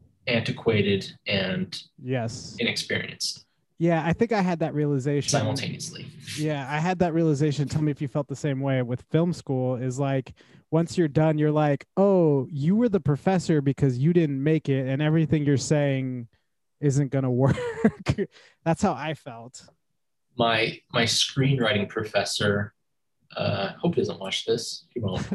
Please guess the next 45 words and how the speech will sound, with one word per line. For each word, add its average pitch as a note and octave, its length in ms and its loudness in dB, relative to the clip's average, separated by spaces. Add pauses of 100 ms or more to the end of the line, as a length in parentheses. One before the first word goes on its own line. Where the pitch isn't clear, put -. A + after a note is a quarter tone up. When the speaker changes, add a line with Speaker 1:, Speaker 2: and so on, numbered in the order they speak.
Speaker 1:
He - 80 2
won't. G#3 260 0 (200)
Speaker 2:
<laughs> A#3 140 -2 (960)
He - 60 0
doesn't D3+ 200 2
Speaker 1:
Uh, G#3 80 4
Speaker 2:
know E3 160 6
who D#3+ 160 4
I C#3+ 160 2
am. B2+ 320 -6
Speaker 1:
he C3 60 -10
Speaker 2:
I B2+ 100 -4
think B2+ 100 4
Speaker 1:
doesn't A2 260 2
Speaker 2:
you're C#3+ 100 4
Speaker 1:
know, - 60 2
Speaker 2:
okay. C#3 80 -2
Speaker 1:
no. - 180 0
Speaker 2:
I D3 100 0
think C#3+ 300 -4
you're C3 220 -4
okay. D3 440 -10 (220)
<laughs> G#3 180 -18
Speaker 1:
He, B2 380 2
uh, G#2+ 540 2 (2000)
he D#3 240 -4
had C#3 380 0
one E3+ 580 0 (500)
I C3 240 -2
M B2 140 2
D A2+ 180 -4
B A2+ 160 0
credit. - 280 -6
Well, C3+ 100 0
he D3+ 100 4
had D#3+ 80 2
a B2 60 0
few, F2+ 420 -6
but, G2 160 -2
like, G#2 220 -2
his A2+ 320 -6
big A2+ 400 0 (260)
claim G#2+ 280 0
to G2+ 80 -2
fame, F#2+ 500 -2